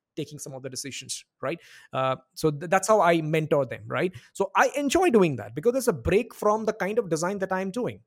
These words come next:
This is also design, but then this is a different kind of design than I, what I do. It's a different product. It's a different challenge. So that helps me. And also when I'm, when I'm, say, learning something new or when I'm trying something different, uh, I do them just for fun. You know, there are no O K Rs,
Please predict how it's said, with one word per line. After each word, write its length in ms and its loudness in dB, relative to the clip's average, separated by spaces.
This 160 -4
is 100 -2
also 220 2
design, 400 -4
but 160 -4
then 100 -4
this 160 -4
is 60 -2
a 80 2
different 480 -2
kind 180 -4
of 80 -2
design 300 -2
than 120 -4
I, 40 -2
what 180 -2
I 80 0
do. 260 -8
It's 120 -14
a 60 -2
different 500 -8
product. 420 0
It's 160 -10
a 60 -10
different 420 -6
challenge. 580 -2
So 180 -4
that 220 2
helps 280 6
me. 140 -14
And 100 -2
also 280 4
when 120 2
I'm, 300 0
when 160 0
I'm, 160 0
say, 160 4
learning 460 2
something 360 -2
new 240 -2
or 220 4
when 140 0
I'm 160 0
trying 320 4
something 340 -2
different, 400 -6
uh, 140 0
I 140 4
do 180 2
them 140 0
just 220 -2
for 100 0
fun. 340 -2
You 100 -10
know, 180 -6
there 140 0
are 60 2
no 240 -2
O 160 6
K 200 2
Rs, 380 2